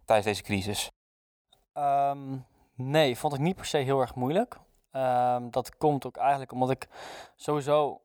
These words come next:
Speaker 2: over het algemeen wel een mindset heb waarvan ik denk, nou, in welke situa-, situatie je ook zit, je hebt altijd wel dingen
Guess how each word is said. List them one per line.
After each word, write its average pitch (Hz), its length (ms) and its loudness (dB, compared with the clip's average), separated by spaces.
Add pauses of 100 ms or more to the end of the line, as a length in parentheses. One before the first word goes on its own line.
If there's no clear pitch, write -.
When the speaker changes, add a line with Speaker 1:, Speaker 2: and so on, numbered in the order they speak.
Speaker 2:
over 139 180 -2
het 160 80 2
algemeen 156 280 0
wel 135 120 2
een 123 80 0
mindset 131 380 -2
heb 135 140 2
waarvan 127 260 -2
ik 120 160 0
denk, 127 320 2
nou, 117 260 2
in 110 60 -8
welke 127 180 -2
situa-, 131 360 2
situatie 135 520 2
je 135 80 0
ook 123 80 -4
zit, 147 260 0
je 139 60 -8
hebt 131 140 -6
altijd 139 240 0
wel 131 160 2
dingen 131 360 0